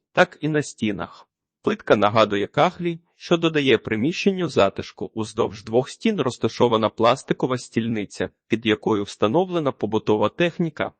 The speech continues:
пральна і сушильна машини і врізна мийка, а над нею верхні шафки з побутовою хімією і предметами гігієни. Тут же розташована невелика ванна помити щось великогабаритне,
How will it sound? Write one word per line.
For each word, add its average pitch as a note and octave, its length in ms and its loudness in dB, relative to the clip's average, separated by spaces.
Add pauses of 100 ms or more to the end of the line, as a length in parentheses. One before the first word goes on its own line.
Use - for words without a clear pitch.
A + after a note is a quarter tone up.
пральна A2 500 2
і A#2+ 60 -6
сушильна A2+ 560 -2
машини A2+ 580 -2
і A#2 80 -2
врізна G#2+ 400 0
мийка, G2 520 -6
а A2+ 100 2
над G#2+ 220 -2
нею C#3+ 240 0
верхні A2 340 -2
шафки A2+ 440 0
з - 80 -14
побутовою G#2 640 -2
хімією G#2+ 680 -4
і A#2+ 80 2
предметами G#2 680 -4
гігієни. G#2 600 -6 (320)
Тут G3+ 200 -2
же F#3+ 140 2
розташована A2+ 720 2
невелика A2+ 480 0
ванна G#2 320 4
помити G#2+ 400 -4
щось - 340 -2
великогабаритне, G2 920 -4